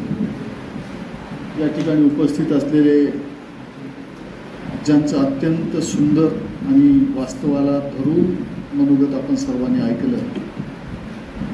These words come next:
अंधश्रद्धा निर-, निर्मूलन समितीचं काम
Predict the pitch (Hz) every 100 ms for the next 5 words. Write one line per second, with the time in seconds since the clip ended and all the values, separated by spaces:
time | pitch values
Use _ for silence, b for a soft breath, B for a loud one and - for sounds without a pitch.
0 | - - - - - - - - - -
1 | 135 143 147 143 139 156 151 139 - 151
2 | 139 139 147 151 143 143 143 139 143 151
3 | 143 139 139